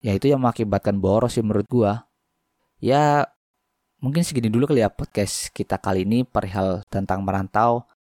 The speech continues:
Dan kalau misal kalian mau request atau mau pembahasan apa yang pengen lu bahas di J J R Podcast, lu bisa kontak gua di J J R un-, at J J R underscore podcast. Lu bisa kontak gua di situ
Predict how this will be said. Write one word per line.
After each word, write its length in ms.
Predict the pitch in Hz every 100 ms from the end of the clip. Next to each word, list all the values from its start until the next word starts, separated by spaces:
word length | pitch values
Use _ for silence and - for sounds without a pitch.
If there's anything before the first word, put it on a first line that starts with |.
| _ _ _ -
Dan 480 | 101 98 98 98 98 -
kalau 160 | 95 98
misal 240 | 95 98 -
kalian 320 | 104 101 101
mau 480 | 98 98 98 78 - -
request 640 | 110 - - 110 113 -
atau 320 | 110 107 101
mau 480 | 101 101 101 101 95 - _ _
pembahasan 400 | 110 101 95 104
apa 240 | 101 - 113
yang 240 | 110 107 - _ - _ -
pengen 480 | 107 104 107 104 101 _ _ _ _ _ _
lu 160 | 110 110
bahas 400 | 107 98 117 -
di 240 | 104 101
J 160 | 95 95
J 160 | 87
R 40 | 92
Podcast, 560 | 92 - 123 120 - 113
lu 80 |
bisa 320 | 110 110 104 95
kontak 320 | 98 101 98
gua 240 | 101 113
di 400 | 113 160 - 87
J 60 | - 101
J 60 | 101 92
R 60 | 104 104
un-, 120 | 101
at 160 | - 107 -
J 20 | 95
J 60 | -
R 160 | 101 101
underscore 320 | 98 104 -
podcast. 480 | 90 - 95 - - _ _ _ -
Lu 80 | 117
bisa 240 | 113 127
kontak 320 | 107 104 101
gua 160 | 101 98
di 80 | 98
situ 480 | 98 - 127 139